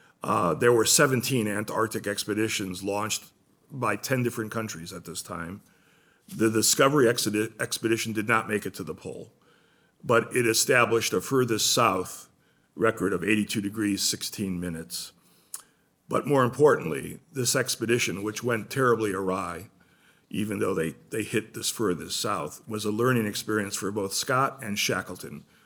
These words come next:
who, who was on this expedition. Here is the Discovery as it's taking out,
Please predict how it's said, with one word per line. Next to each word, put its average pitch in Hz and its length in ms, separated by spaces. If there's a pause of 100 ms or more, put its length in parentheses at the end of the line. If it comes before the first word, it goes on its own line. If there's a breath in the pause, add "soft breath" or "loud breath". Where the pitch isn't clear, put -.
(200 soft breath)
who, 98 340
who 117 140
was 101 180
on 101 200
this 95 180
expedition. 90 720 (1500)
Here 143 240
is 120 160
the 107 100
Discovery 104 580
as 101 160
it's - 380 (800)
taking 104 320
out, 120 420